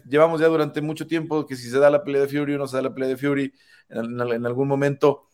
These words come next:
y los dos, pues, tomaron estos caminos, Fury, el de, eh, eh, Francis Ngannou y, y el de Dubois para Usyk. ¿Qué esperar de esta pelea?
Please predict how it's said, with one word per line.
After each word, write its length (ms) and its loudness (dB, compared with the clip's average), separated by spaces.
y 80 -8
los 140 0
dos, 240 4
pues, 300 -20
tomaron 340 2
estos 220 -4
caminos, 500 -2
Fury, 260 0
el 140 2
de, 380 2
eh, 200 -4
eh, 440 -6
Francis 280 -2
Ngannou 320 2
y, 220 -4
y 100 0
el 80 2
de 140 6
Dubois 400 4
para 520 6
Usyk. 420 -2
¿Qué 100 2
esperar 280 6
de 60 -2
esta 160 -2
pelea? 280 -4